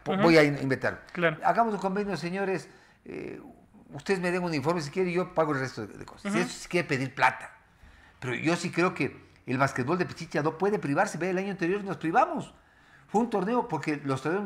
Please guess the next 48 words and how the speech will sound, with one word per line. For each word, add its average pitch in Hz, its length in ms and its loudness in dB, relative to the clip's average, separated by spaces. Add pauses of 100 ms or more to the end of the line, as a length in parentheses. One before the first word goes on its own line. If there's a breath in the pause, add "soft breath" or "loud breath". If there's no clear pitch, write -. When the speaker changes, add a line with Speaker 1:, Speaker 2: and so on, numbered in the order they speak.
(120)
Speaker 1:
eh, 123 180 -2
desde 110 280 -2
hace 101 100 -6
Speaker 2:
Ujú. 107 80 -2
Speaker 1:
unos 113 140 -4
cinco 180 340 -8
o - 20 -14
seis 151 200 -4
años 175 340 -2 (480 loud breath)
están 175 260 0
siendo 185 420 -2
realmente 165 540 -2 (120)
extraordinarios 180 720 0
los 151 140 -2
de 123 80 0
la, 117 100 4
eh, 110 300 -4
rama - 40 -6
Speaker 2:
Torneos, 165 260 4
Speaker 1:
masculina. 156 300 2
Speaker 2:
los 143 100 -4 (560 loud breath)
Speaker 1:
Pero 107 160 -6
ya 123 100 -2
dos 120 160 -4
años 123 220 -4
que 113 100 -4
no 110 60 -4
vamos 110 160 -4
a 104 80 -4
ver, 117 180 -4
eh, 101 140 -4
básquetbol. 110 580 -10 (140)
Speaker 2:
Claro. 143 340 -4
Speaker 1:
Ent-, 139 300 -8
entonces 180 280 -6
digo, 214 400 -4 (200)
¿para 202 240 2
qué 240 80 0
esta 202 140 0
concentración 139 520 -2
deportiva 120 360 -2
de - 60 -12
Pichincha? - 320 -14 (220 loud breath)
Si - 160 -6
tiene 185 220 -2
una 196 80 0
asociación 170 480 -6
inoperante 180 560 0